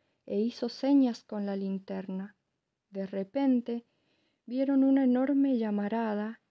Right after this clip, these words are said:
y oyeron el sonido de unas grandes alas. El bebé dragón no paraba de dar saltos. "Mamá, mamá, mamá", gritaba.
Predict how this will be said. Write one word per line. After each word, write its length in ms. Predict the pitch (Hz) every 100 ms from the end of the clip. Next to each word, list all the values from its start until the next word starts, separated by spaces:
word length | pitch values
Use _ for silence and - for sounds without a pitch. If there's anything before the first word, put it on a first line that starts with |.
| _
y 200 | 208 202
oyeron 520 | 196 214 240 262 262
el 120 | 220
sonido 520 | - 214 202 220 233
de 80 | 226
unas 260 | 214 208 -
grandes 640 | 208 240 247 240 240 -
alas. 580 | 214 190 190 196 _ _ _ _ _ _ _ _ _ _ _
El 180 | 214 202
bebé 320 | 196 190 202
dragón 600 | 214 214 196 226 254 254 -
no 160 | 220 226
paraba 440 | 233 226 214 226
de 120 | 214
dar 200 | 196 196
saltos. 680 | 196 214 196 190 - 202 _ _ _ _ _ -
"Mamá, 500 | 277 285 294 349 330
mamá, 480 | 269 285 311 349 311
mamá", 520 | 285 285 320 349 269
gritaba. 680 | 208 196 190 202 190 196